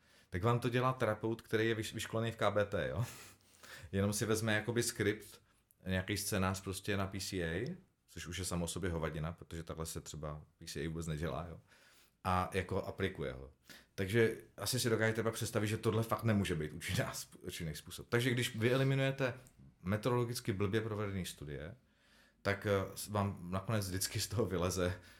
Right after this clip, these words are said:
srovnatelná účinnost, jo. Když by někoho to zajímalo víc, tak, eh, články nebo i knížky od Bruce Wempolda, eh, to je, to je jako výzkumník jako opravdu velikýho renomé, a tak, eh, tam je,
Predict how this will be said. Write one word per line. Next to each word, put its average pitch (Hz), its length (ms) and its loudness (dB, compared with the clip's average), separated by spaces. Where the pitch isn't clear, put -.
srovnatelná 95 580 2
účinnost, 78 480 -6
jo. 87 100 -2
Když 90 260 -2
by 90 280 0
někoho 95 320 2
to 95 120 -2
zajímalo 95 360 4
víc, 90 300 -4
tak, - 280 -4
eh, 78 340 -2
články 98 600 2
nebo 87 320 -2
i 87 80 0
knížky 87 420 -4
od 85 80 -2
Bruce 82 300 -4
Wempolda, 82 640 -2
eh, - 840 -6
to 87 120 0
je, 85 280 2
to - 80 -2
je 85 60 2
jako 85 200 -2
výzkumník 85 760 0
jako 85 340 -6
opravdu 87 380 -4
velikýho 85 500 0
renomé, 80 540 0
a 82 180 -2
tak, 80 300 -6
eh, 82 100 0
tam 82 220 0
je, 82 200 0